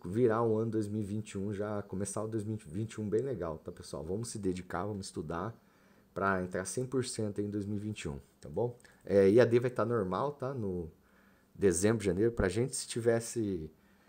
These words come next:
é, a bolsa fosse vinte e quatro horas, a gente trabalharia, dava um jeito de a-, até oscilar os horários aí pra,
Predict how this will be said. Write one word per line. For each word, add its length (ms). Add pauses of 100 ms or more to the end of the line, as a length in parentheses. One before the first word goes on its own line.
(200)
é, 180
a 120
bolsa 320
fosse 220
vinte 140
e 40
quatro 300
horas, 200
a 60
gente 140
trabalharia, 580
dava 220
um 80
jeito 260
de 240
a-, 420
até 220
oscilar 380
os 140
horários 520
aí 200
pra, 320